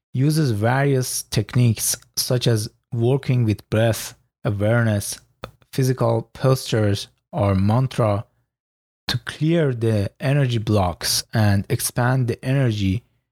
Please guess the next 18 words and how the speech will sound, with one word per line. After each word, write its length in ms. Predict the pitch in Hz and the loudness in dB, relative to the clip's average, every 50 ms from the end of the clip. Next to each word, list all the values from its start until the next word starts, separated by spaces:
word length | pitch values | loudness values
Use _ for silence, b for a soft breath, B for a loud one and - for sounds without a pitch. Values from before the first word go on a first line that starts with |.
| _ _ _ _ _ _ - | _ _ _ _ _ _ -4
which 220 | 139 151 147 - | -4 -2 0 0
is 260 | 160 143 127 123 - - _ _ _ | 0 0 0 -2 -4 -10 _ _ _
an 400 | - 143 135 131 127 127 127 127 | -4 -2 0 0 0 0 0 -2
indirect 920 | 131 - - 143 139 131 113 110 131 147 170 180 185 170 139 117 - - - | -2 -2 0 2 2 2 2 0 0 0 0 0 0 0 -2 -4 -6 -8 -4
but 680 | - 117 117 117 113 113 113 110 110 117 - - - B B B B B B _ - | 0 0 2 2 2 2 2 2 0 0 -2 -4 -10 B B B B B B _ -6
very 260 | 127 123 139 170 185 | -4 0 0 0 0
powerful 640 | 175 - - 143 143 151 156 151 131 - - 131 123 | -2 -4 -4 -2 0 0 0 -2 -2 -2 -4 -2 -2
way 460 | 113 110 113 113 110 104 104 - - _ | 0 0 2 2 2 0 0 -4 -4 _
to 80 | - 117 | -4 -2
develop 720 | 110 107 107 113 143 151 151 143 127 120 117 - - - - _ _ _ _ | 0 0 0 0 0 0 2 2 0 0 -2 -6 -10 -18 -20 _ _ _ _
body, 480 | - 135 127 131 135 131 131 127 127 123 | -2 0 2 2 2 2 2 2 2 2
mind, 580 | 120 120 117 120 123 120 120 120 117 117 - - _ _ _ _ _ _ _ | 2 2 2 2 2 2 2 2 0 -2 -4 -8 _ _ _ _ _ _ _
and 320 | 107 110 110 104 101 98 - | 0 2 4 2 2 0 -2
awareness. 640 | 107 98 101 110 117 110 101 87 - - - - - _ _ _ _ _ _ _ _ _ _ _ _ _ _ _ - | -2 0 2 2 4 4 2 0 -2 -6 -10 -12 -14 _ _ _ _ _ _ _ _ _ _ _ _ _ _ _ -2
These 200 | 139 156 196 - | 0 0 0 -2
practices 760 | - - 170 165 151 151 - - - 127 - 123 117 107 107 | -2 -2 0 0 0 0 -2 -2 -2 -2 0 2 0 0 0
usually 440 | 104 113 135 151 143 135 127 120 113 | 0 0 2 2 2 2 2 0 -2
take 680 | - - - 131 131 120 117 117 117 113 - - b | -4 -6 -4 0 2 2 2 2 0 -2 -4 -10 b